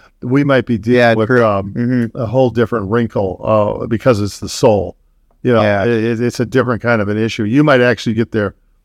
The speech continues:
Speaker 1: We, the transition time might be just in a blink of an eye.
Speaker 2: Right.
Speaker 1: Because you're not dealing with, uh,
Speaker 2: Mm-hmm.
Speaker 1: space-time. We're thinking space-time matter
Speaker 2: Mm-hmm.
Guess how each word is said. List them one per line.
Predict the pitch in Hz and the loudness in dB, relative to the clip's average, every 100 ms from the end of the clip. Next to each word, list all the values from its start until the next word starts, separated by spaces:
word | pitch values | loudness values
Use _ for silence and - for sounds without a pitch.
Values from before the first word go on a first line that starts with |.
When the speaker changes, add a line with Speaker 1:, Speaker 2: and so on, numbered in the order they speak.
| _ _ _ _ _ _ _ _ | _ _ _ _ _ _ _ _
Speaker 1:
We, | - 143 143 - - | -8 -4 -4 -6 -12
the | - 147 | -6 -4
transition | - 175 135 165 151 131 | 2 2 4 2 4 0
time | 120 117 | 2 2
might | 113 110 | 2 0
be | 117 104 | 0 -2
just | 110 - | -2 -2
in | 113 | -4
a | |
blink | 95 110 98 | -2 -2 -2
of | 101 | -4
an | 95 | -2
eye. | 104 87 - _ _ | -2 -4 -10 _ _
Speaker 2:
Right. | 123 139 - | 0 0 0
Speaker 1:
Because | 120 135 107 | 0 0 2
you're | 131 | 2
not | 131 123 | 2 2
dealing | 131 127 113 | 2 2 2
with, | 101 - | 0 0
uh, | 107 | 0
Speaker 2:
Mm-hmm. | 95 117 | 0 0
Speaker 1:
space-time. | 131 110 - 120 110 | 2 2 0 0 2
We're | 113 | 0
thinking | - 127 110 | 0 0 -2
space-time | - 123 110 - 110 101 | -2 -2 -2 0 -2 0
matter | 107 107 104 | 0 2 2
Speaker 2:
Mm-hmm. | 131 143 | 0 -4